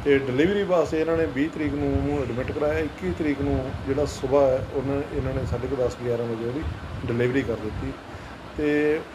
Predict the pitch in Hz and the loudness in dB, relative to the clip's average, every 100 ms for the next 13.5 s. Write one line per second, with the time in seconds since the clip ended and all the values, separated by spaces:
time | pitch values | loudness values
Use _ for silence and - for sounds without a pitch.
0 | - 131 139 165 202 190 160 165 147 156 | -6 0 2 2 4 4 4 4 6 6
1 | 160 180 170 165 170 151 156 160 123 120 | 6 0 -2 -2 -2 -2 -2 -2 0 0
2 | 113 - 135 151 123 143 123 107 104 95 | 0 0 0 0 2 2 2 -2 -8 -10
3 | - - - - - - - - - - | -12 -14 -14 -14 -10 -10 -8 -10 -10 -6
4 | 127 135 135 160 151 151 - - 139 131 | 2 4 4 4 2 -2 -10 -10 -6 2
5 | 143 143 139 127 131 131 120 123 123 135 | 2 2 -2 -2 -4 -4 -4 -4 -4 -6
6 | 123 131 135 135 156 143 120 143 131 135 | -4 -4 -4 -4 -2 -2 0 0 2 2
7 | 143 151 123 117 160 160 156 135 135 135 | 0 -2 -2 -2 2 2 0 0 0 0
8 | 139 127 - - - - - 151 143 139 | -2 -2 -4 -6 -6 -8 -6 2 4 2
9 | - 127 135 - 180 143 165 139 135 131 | 2 4 4 2 -4 -2 -2 0 -2 -2
10 | 127 127 127 123 127 127 131 131 147 147 | -6 -6 -2 -2 -2 -2 -2 0 0 0
11 | 117 123 120 123 - 135 135 131 123 139 | -2 -2 0 -2 -4 -4 -2 0 0 2
12 | 147 127 117 117 110 113 117 113 110 117 | 4 2 0 -4 -4 -4 -4 -4 -6 -4
13 | 117 117 123 123 | -2 0 0 -2